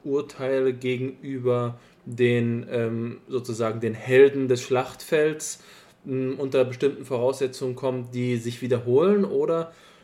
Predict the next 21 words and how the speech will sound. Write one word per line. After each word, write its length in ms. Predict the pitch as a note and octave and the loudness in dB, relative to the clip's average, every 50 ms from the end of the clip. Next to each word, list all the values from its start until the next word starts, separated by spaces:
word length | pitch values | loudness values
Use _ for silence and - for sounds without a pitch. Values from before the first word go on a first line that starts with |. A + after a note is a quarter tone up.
| _ - | _ -14
ähm, 260 | D3+ C#3+ C#3 C#3 C#3+ - - | -10 -8 -8 -8 -8 -10 -6
es 420 | - C#3+ C#3+ C#3+ - - - - - C3 - | -2 0 0 0 -2 -6 -16 -18 -18 -10 -4
da 500 | - C3 B2+ C3 C3 C3+ C3 - - - _ _ - C3+ | -2 0 2 2 0 0 -2 -4 -8 -16 _ _ -10 -4
gewisserweise 680 | B2 B2 A#2+ C#3 - - C#3 A#2 B2 A#2+ A#2 B2+ A#2 | -2 -2 -2 -2 -4 -6 -4 -2 0 0 0 0 -2
eine 180 | B2 A#2+ B2 | -2 -2 -2
Einzigartigkeit 1040 | - C3 C#3+ D#3+ - E3 C3 - F2 A2 G#2+ - A#2 - - - A#2+ A2+ A2+ A2 - | -2 -2 -4 -4 -6 -8 -6 -6 -4 -6 -6 -8 -12 -16 -10 -6 -4 -2 -2 0 0
der 100 | A#2+ - | 0 0
Epochen 560 | A#2 - - - D3+ D#3+ D#3 - C3+ A#2 G#2+ | -2 -4 -4 -2 -2 -2 -2 -4 -6 -8 -6
gibt 260 | G2+ A2+ B2 B2 - D3 | -4 -4 -6 -4 -6 -6
und 320 | C3 B2+ A#2+ A#2+ B2+ - | -4 -4 -4 -6 -6 -6
Unvergleichbarkeit 1040 | - D#3 D#3+ D#3 - C#3 A#2 A#2+ A#2+ B2 A#2+ - - B2+ B2 - - B2 A#2 A#2 B2+ | -6 -6 -6 -4 -4 -2 0 0 0 -2 -2 -4 -6 -6 -6 -4 -4 -2 -2 -2 -2
in 160 | C3 A#2+ A#2 | -4 -4 -2
der 280 | A#2 A2+ A2+ A#2 A#2+ - - _ _ - | -2 -2 -2 -2 -6 -10 -18 _ _ -8
Geschichte 420 | C3+ B2 - - F#3+ G3 - - | -8 -4 -2 -2 -2 0 0 -2
besteht. 380 | A#2+ A2+ G2+ - - A#2 A2+ A2+ | -2 -2 -4 -6 -6 -6 -2 -2
Eine 280 | B2 B2+ C3+ C#3 - - - - - - | 0 2 2 0 0 -2 -8 -20 -12 0
sehr 200 | C3 C#3 C#3 - | 2 2 4 4
alte 280 | C#3+ E3+ E3 - D#3+ | 2 0 0 -2 -4
Frage, 360 | - - C3 A#2+ A#2+ A#2 A#2+ | -4 -2 -2 0 0 0 0
die 100 | A#2+ B2 | -2 -6
Frage 480 | A#2 - - B2+ B2+ C3 C3 C#3 C3 | -6 -6 -2 -2 0 2 2 2 0